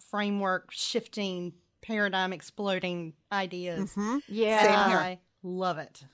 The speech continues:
Speaker 1: I
Speaker 3: No,
Speaker 1: love
Speaker 3: and
Speaker 1: it.
Speaker 3: it opened up a
Speaker 2: Same
Speaker 3: lot
Speaker 2: here.
Speaker 3: for me because I've been writing romance, you know, like, I
Speaker 1: Mm-hmm.
Speaker 3: wrote all those novels and, and I realized, like, you know, uh,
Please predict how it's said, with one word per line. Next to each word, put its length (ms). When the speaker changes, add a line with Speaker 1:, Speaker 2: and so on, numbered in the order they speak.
Speaker 1:
I 80
Speaker 3:
No, 220
Speaker 1:
love 80
Speaker 3:
and 100
Speaker 1:
it. 100
Speaker 3:
it 40
opened 220
up 60
a 40
Speaker 2:
Same 80
Speaker 3:
lot 140
Speaker 2:
here. 80
Speaker 3:
for 80
me 240
because 260
I've 140
been 140
writing 300
romance, 680
you 120
know, 220
like, 220
I 180
Speaker 1:
Mm-hmm. 80
Speaker 3:
wrote 200
all 140
those 260
novels 540
and, 440
and 180
I 80
realized, 460
like, 160
you 140
know, 160
uh, 120